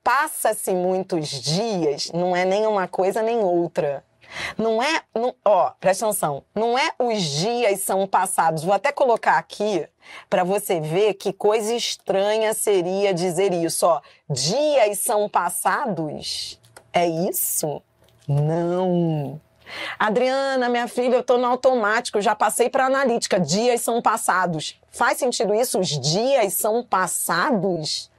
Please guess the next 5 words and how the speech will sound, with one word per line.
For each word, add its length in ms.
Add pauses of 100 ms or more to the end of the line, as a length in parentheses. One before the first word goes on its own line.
(180)
A 120
ferro? 520 (240)
<laughs> 420 (520)
Que 140
passados, 800